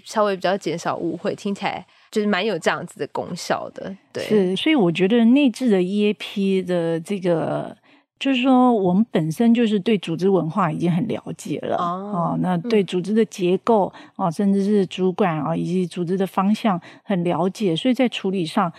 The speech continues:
Speaker 2: 哦，有关于他工作上的问题就会非常容易，哈。
Speaker 1: 嗯。
Speaker 2: 那因为目前也有叫外置的心理师，哈，就外包的，
Speaker 1: 对。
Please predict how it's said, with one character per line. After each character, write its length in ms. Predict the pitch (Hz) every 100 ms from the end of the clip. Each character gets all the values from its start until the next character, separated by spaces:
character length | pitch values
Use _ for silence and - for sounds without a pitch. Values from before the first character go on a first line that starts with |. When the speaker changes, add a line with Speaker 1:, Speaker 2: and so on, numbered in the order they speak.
| - -
Speaker 2:
哦， 180 | 202 185
有 160 | 180
关 160 | 175 262
于 60 |
他 160 | 220 220
工 220 | - 233
作 160 | 247 202
上 200 | 226 190
的 200 | 170 175
问 180 | 220 185
题 160 | 165
就 160 | 151 180
会 260 | 190 165 156
非 180 | - 180
常 340 | 170 - - 175
容 240 | 160 143
易， 240 | - 220 156
哈。 200 | - 151 -
Speaker 1:
嗯。 120 | 262 185 - -
Speaker 2:
那 220 | 302 277
因 100 | 311
为 40 | 311
目 160 | 311
前 240 | 277 202 180
也 140 | 196
有 180 | 202 165
叫 300 | 220 190 190
外 200 | 220 202
置 220 | 156 202
的 120 | 165
心 260 | 160 - 180
理 100 | 170
师， 320 | - - 175
哈， 160 | 165 147
就 120 | 165 185
外 360 | 214 202 160
包 240 | - 170 175
的， 180 | 170
Speaker 1:
对。 120 | 139